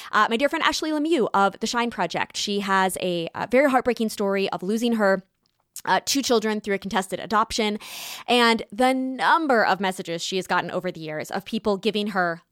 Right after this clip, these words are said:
unsolicited advice of what she should do to get her adopted kids back. When you're, you're not there in that legal case, you're not her lawyer, you don't know what's going on, that she should have a biological baby.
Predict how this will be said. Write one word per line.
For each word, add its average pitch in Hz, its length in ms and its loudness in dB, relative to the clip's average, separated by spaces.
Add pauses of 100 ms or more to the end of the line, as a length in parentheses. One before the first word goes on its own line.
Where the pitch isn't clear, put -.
unsolicited 220 720 -2
advice 156 540 -6
of 185 300 2
what 170 220 -4
she 240 120 -4
should 240 180 -4
do 359 160 4
to - 60 -4
get 220 160 0
her 208 100 2
adopted 196 380 0
kids 185 180 -8
back. - 380 -2 (340)
When 311 300 -2
you're, 392 160 -4 (140)
you're 440 120 0
not 320 160 2
there 170 100 -4
in 180 100 -4
that 185 120 -2
legal 180 200 -4
case, 269 380 -2
you're 427 120 0
not 254 140 2
her 185 100 0
lawyer, 170 240 -2
you 285 160 -4
don't 294 100 0
know 302 60 -2
what's 175 160 -6
going 156 200 -4
on, 175 220 -4 (200)
that 285 120 2
she 320 100 0
should 311 120 0
have 302 120 4
a 302 60 2
biological 285 540 2
baby. 285 420 -4